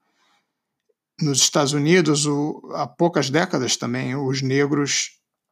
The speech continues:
tinham que andar na parte de trás do ônibus, na verdade.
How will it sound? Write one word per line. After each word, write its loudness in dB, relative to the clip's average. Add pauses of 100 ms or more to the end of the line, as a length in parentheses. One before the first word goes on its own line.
(340)
tinham -2
que -2
andar 4
na 4
parte 2
de 2
trás 2 (320)
do -2
ônibus, -2 (680)
na -6
verdade. -2